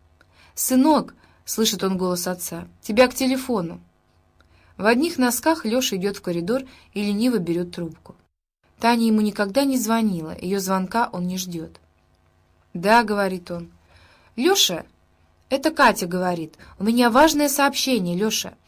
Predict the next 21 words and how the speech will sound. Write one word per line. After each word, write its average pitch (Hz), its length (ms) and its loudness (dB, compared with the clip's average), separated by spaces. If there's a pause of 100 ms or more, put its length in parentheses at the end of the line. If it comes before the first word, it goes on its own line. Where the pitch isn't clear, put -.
(200)
Тут 262 180 -8
она 196 200 -2
понижает 180 520 -6
голос. 160 440 -12 (480)
«Лучше 262 360 2
бы 226 80 2
ты 262 160 -2
пришёл 226 420 2
к 220 80 -12
нам, 190 300 0 (320)
но 180 80 -6
если 220 300 0
тебе 196 260 -2
некогда, 185 420 -4
я 180 200 0
скажу. 190 460 -8 (100)
Слушай, 202 580 -6 (240)
я 220 220 4
буду 214 220 0
говорить 196 380 2
тихо. - 360 -10